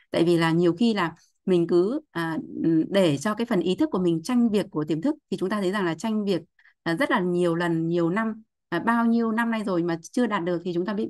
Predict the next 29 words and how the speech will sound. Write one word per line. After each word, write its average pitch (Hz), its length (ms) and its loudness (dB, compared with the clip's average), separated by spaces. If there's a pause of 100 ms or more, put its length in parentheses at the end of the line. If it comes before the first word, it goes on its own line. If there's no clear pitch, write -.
phải 170 100 0
biết 247 180 0 (140)
cách - 160 0 (420)
để 175 180 4
mà 151 180 0
tận 220 220 0
dụng 185 180 -2
tiềm 160 140 0
thức 285 140 -2
của 185 100 0
mình, 165 280 0
để 165 120 2
mà 160 280 -4 (280)
tiềm 185 140 0
thức 302 140 0
của 196 100 0
mình, 170 260 2 (320)
à, 160 200 -2
có 160 140 2
thể 185 160 0
là 160 120 -2
mang 214 220 -2
lại 226 180 -2
cho 196 100 -2
chúng 175 140 -6
ta 214 120 -4
những 226 200 2
nguồn 190 180 2
lực 180 120 0